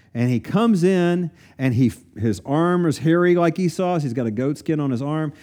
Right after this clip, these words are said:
He, he smells like, he's wearing Esau's clothes. He smells like Esau. He makes his voice sound like Esau. He steals the blessing, and when he does so, he gets away with it at first. But when Esau, the real Esau, shows up,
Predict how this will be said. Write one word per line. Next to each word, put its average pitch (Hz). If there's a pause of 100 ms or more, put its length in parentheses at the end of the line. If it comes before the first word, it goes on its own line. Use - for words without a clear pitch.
(140)
He, 139
he 135
smells 175
like, 160
he's 123
wearing 131
Esau's 143
clothes. 156
He 117
smells 160
like 170
Esau. 175 (300)
He 135
makes 139
his 107
voice 175
sound 190
like 170
Esau. 170 (220)
He 156
steals 269
the 139
blessing, 151 (880)
and 170
when 277
he 233
does 185
so, 147 (180)
he 165
gets 220
away 160
with 120
it - (720)
at 120
first. - (760)
But 170
when 233
Esau, 156
the 127
real 196
Esau, 104
shows 107
up, 104